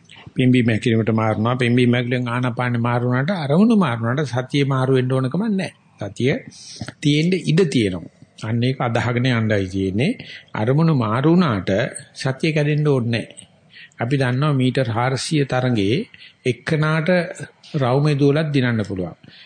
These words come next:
ඒකේ මීටර් සිය වාර හතරකදී රිලේ රේස් එකක් කරන්නත් පුළුවන්.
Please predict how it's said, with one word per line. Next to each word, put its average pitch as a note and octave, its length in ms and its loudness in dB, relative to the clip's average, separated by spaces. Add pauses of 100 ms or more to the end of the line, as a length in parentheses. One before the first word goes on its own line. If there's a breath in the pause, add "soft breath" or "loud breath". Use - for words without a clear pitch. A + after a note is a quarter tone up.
ඒකේ F3 260 2
මීටර් E3 400 2
සිය F3 320 2
වාර F3 320 2
හතරකදී E3+ 680 0
රිලේ F#3+ 300 6
රේස් G#3+ 260 4
එකක් F#3+ 200 -2
කරන්නත් C#3+ 420 -2
පුළුවන්. G#2+ 300 -2